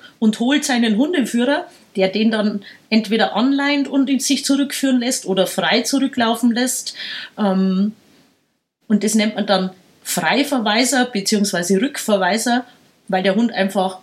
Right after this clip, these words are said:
findet, zum Hundeführer kommt und dem Hundeführer den Weg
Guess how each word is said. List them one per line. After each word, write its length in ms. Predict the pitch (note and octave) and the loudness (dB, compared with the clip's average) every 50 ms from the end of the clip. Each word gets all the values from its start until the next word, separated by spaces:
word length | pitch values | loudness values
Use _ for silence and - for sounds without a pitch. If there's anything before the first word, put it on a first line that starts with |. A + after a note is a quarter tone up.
| _ | _
findet, 540 | - - - C4+ C#4+ D4 D4 D4+ D#4 D#4 D#4 - | -18 -4 0 0 2 2 2 0 -2 -4 -6 -8
zum 280 | - - - F#3+ F3 F3+ | -6 -4 -2 -2 0 2
Hundeführer 460 | A#3+ C4 C#4 C4 - B3+ A#3 A3+ A3+ | 2 2 0 0 -2 -2 -2 -2 -2
kommt 380 | - - A3 G#3+ A3 G#3+ - | -2 -2 0 2 2 0 -2
und 300 | - - G3 G3 F#3+ - | -2 -2 -2 -2 -2 -4
dem 140 | - F3 E3+ E3+ | -6 -4 -2 0
Hundeführer 480 | G3 G#3+ G#3+ G#3 G#3 - A3 G3+ G3+ | 0 2 0 0 0 0 0 2 2
den 220 | G3 F3+ F3+ E3+ E3+ | 0 0 -2 0 0
Weg 300 | F3+ G#3 A3 - - | 0 0 0 -2 -8